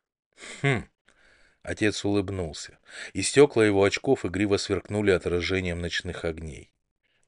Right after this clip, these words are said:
<clears throat> «Думаю, я смогу её уговорить». Джеймс снова засиял от счастья.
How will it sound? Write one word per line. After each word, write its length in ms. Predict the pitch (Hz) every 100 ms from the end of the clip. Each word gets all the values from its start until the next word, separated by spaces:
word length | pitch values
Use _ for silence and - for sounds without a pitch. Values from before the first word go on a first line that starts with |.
| _
<clears throat> 880 | 226 202 113 - _ - - - -
«Думаю, 920 | - 71 73 85 131 214 170 135 117 110
я 540 | 151 131 95 78 76
смогу 520 | - - 117 139 143 110
её 260 | 87 82
уговорить». 760 | 80 78 80 76 - - - _ _ _ _ _ _ - - - _
Джеймс 600 | 92 90 123 226 196 131
снова 580 | - - 127 147 151 110
засиял 540 | 98 87 95 95 104 87
от 100 | -
счастья. 600 | - 80 73 - -